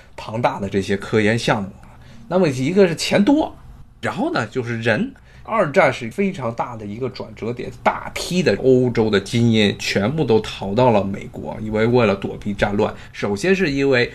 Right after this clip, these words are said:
德国的各种各样非常疯狂的这个排外主义，特别是排犹主义，让很多的犹太人来到了美国。这些犹太人很多都是大学教授，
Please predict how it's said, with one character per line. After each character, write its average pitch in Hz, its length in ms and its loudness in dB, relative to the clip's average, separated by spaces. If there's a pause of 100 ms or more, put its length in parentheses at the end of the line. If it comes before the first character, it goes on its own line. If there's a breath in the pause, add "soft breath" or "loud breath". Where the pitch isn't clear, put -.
(140 loud breath)
德 117 280 6
国 110 240 -2
的 98 140 -2
各 113 240 6
种 101 220 -2
各 113 180 4
样 107 220 4 (240 loud breath)
非 135 140 2
常 113 240 4
疯 151 260 0
狂 95 240 -4
的 101 80 -6
这 101 140 -4
个 98 140 -2
排 104 420 -2
外 113 320 2
主 - 180 -10 (120)
义， 156 240 -4 (160)
特 139 160 -4
别 107 120 2
是 110 120 -6
排 - 220 -6
犹 110 280 0
主 117 180 -4
义， 113 240 -4 (220 loud breath)
让 101 160 2
很 95 180 -6
多 107 120 0
的 131 80 2
犹 113 240 0
太 117 160 -2
人 98 160 0
来 95 160 -8
到 104 120 -2
了 95 80 -2
美 95 220 -6
国。 104 140 -6
这 123 100 -4
些 131 80 -4
犹 117 140 -2
太 123 80 -4
人 117 100 -2
很 104 100 -10
多 - 80 -8
都 107 100 -4
是 110 40 -2
大 113 160 -6
学 101 160 -4
教 101 180 -4
授， - 320 -4